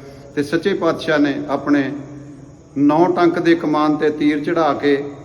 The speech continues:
ਸੱਚੇ ਪਾਤਸ਼ਾਹ ਨੇ ਛੱਡਿਆ ਤੇ ਜਿਹੜਾ ਤੋਪ ਸੀ, ਸੀ ਉਸ ਦੇ ਸੀਨੇ ਵਿੱਚ ਲੱਗਿਆ ਤੇ ਪਾਰ ਬੁਲਾ ਦਿੱਤਾ। ਉਸ ਦਾ ਦੂਜਾ ਭਾਈ ਜਦੋਂ ਤੋਪ ਤੇ ਬੈਠਾ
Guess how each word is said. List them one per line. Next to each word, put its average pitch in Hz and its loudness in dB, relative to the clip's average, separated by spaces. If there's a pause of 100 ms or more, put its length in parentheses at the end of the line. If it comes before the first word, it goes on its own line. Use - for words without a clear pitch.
(100)
ਸੱਚੇ 165 -2
ਪਾਤਸ਼ਾਹ 160 -2
ਨੇ 143 4
ਛੱਡਿਆ 139 2 (260)
ਤੇ 147 -2
ਜਿਹੜਾ 160 2
ਤੋਪ 151 2
ਸੀ, 165 4
ਸੀ 160 -2
ਉਸ 214 -2
ਦੇ 147 0
ਸੀਨੇ 143 2
ਵਿੱਚ 156 -2
ਲੱਗਿਆ 139 0
ਤੇ 135 -4
ਪਾਰ 131 -2
ਬੁਲਾ 139 0
ਦਿੱਤਾ। 123 -8 (220)
ਉਸ 170 -2
ਦਾ 180 -2
ਦੂਜਾ 160 0
ਭਾਈ 160 0
ਜਦੋਂ 160 0
ਤੋਪ 151 -2
ਤੇ 165 4
ਬੈਠਾ 147 0